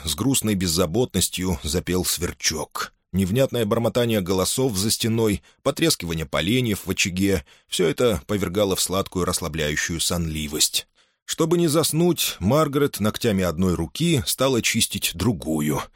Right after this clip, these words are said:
Каково там сейчас на поле брани? Для неё эта битва была не первой, настолько, что не хотелось даже смотреть.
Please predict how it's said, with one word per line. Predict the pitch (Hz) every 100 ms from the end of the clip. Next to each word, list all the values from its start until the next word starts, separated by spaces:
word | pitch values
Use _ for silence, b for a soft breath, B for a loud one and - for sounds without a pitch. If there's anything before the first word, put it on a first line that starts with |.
| b b b b _
Каково | - - 82 80 151
там | 139 92
сейчас | - 85 - 90
на | 87
поле | 82 98 82
брани? | 76 80 80 71 69 - - _ -
Для | 85 151
неё | 165 165
эта | 156 135
битва | 120 143 104 117 92
была | 85 107 110
не | 90
первой, | 80 90 101 101 147 - - _ -
настолько, | 120 - 160 151 117
что | - 123 110
не | 90
хотелось | 95 104 113 98 78
даже | 101 90
смотреть. | - 95 - 87 76 -